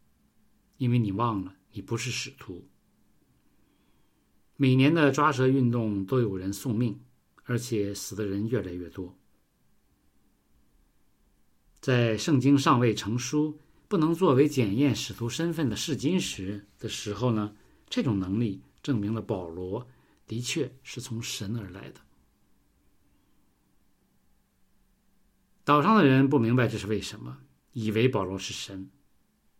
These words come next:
现在请大家看第六节。土人想他必要肿起来，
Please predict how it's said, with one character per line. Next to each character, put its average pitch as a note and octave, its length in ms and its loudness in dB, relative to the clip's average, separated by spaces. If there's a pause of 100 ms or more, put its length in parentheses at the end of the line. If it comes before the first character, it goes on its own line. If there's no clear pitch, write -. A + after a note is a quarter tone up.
(640)
现 B2 180 -2
在 A#2 160 2
请 G2+ 140 -4
大 G#2 100 -4
家 G#2 100 -4
看 G#2+ 220 -8
第 A#2+ 100 -4
六 C3 200 0
节。 - 240 -14 (2250)
土 - 160 2
人 D3 260 8
想 A#2+ 200 2
他 A#2+ 140 0
必 C#3 180 2
要 B2 160 6
肿 G#2+ 320 0
起 - 160 -4
来， F2+ 260 -12